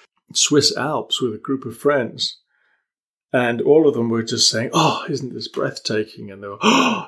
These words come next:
isn't this wonderful? Wonder of, of the world." And I was saying, "Well, intellectually, I know that this is very pretty, but, uh, very beautiful, but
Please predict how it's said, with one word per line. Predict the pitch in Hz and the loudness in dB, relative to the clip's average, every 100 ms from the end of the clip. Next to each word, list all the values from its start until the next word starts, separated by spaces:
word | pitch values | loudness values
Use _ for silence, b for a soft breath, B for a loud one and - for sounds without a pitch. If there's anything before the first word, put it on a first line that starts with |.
| - | -6
isn't | 120 107 | -4 -4
this | 120 - | -6 -2
wonderful? | 160 190 147 - 95 98 | 0 0 -2 -4 -6 -2
Wonder | 117 185 190 131 92 | 4 4 4 4 4
of, | 95 - - - | 2 -4 -10 -6
of | 101 117 | -6 -4
the | 120 | -2
world." | 143 202 113 131 | 2 4 4 0
And | 104 | -4
I | 120 135 | -2 -2
was | 113 - | 0 0
saying, | 117 107 110 117 _ - | -2 -8 -10 -16 _ 2
"Well, | 127 | 2
intellectually, | 131 135 127 123 - 107 110 | 2 2 2 2 0 -2 -2
I | 113 | -2
know | 120 110 | -4 -6
that | 113 120 | -6 -6
this | 113 - | -4 -4
is | 117 | -4
very | - 113 | -6 -6
pretty, | 110 120 117 101 | -6 -6 -4 -4
but, | 104 110 - | -2 -4 -4
uh, | 113 107 | -6 -2
very | 117 101 | 2 2
beautiful, | 113 104 101 107 | 0 -4 -2 -2
but | 113 104 | -2 -4